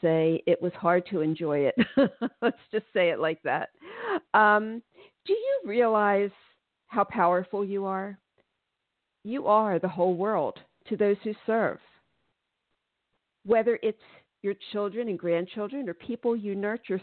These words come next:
through your life's work, your voice matters. You can open hearts with a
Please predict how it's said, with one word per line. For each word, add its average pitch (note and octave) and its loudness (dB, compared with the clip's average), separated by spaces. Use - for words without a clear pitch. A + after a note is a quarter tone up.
through F#3+ 0
your G#3 0
life's G3 2
work, - -4
your A3 4
voice G#3+ 4
matters. D#3 2
You A#3+ -2
can - 0
open A#3 2
hearts B3 -2
with F#3+ 0
a A3 0